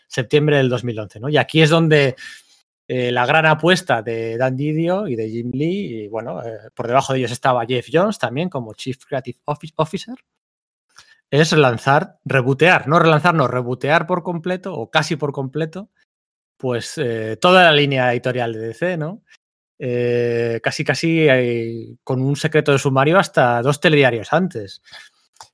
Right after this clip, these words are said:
Y aquí es donde, pues, vienen las grandes polémicas, ¿no? Porque, porque no salió, o sea, él lo intentaba, él intentaba combatir a Marvel con todo,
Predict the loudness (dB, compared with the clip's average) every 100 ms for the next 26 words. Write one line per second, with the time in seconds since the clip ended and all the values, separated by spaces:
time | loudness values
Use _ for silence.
0 | _ -2 0 2 0 -2 0 -2 0 0
1 | 2 2 2 0 -2 -4 2 4 4 0
2 | -2 -4 -4 -6 -6 -8 -14 -16 -16 -14
3 | -18 _ -14 -12 -12 -12 -14 -16 -18 _
4 | -8 -4 0 2 2 4 6 6 6 4
5 | -8 -18 0 4 6 6 6 2 2 2
6 | 2 0 0 0 0 2 2 2 -2 0
7 | 2 2 2 2 0 -4 -8 -4 0 2
8 | 0 -2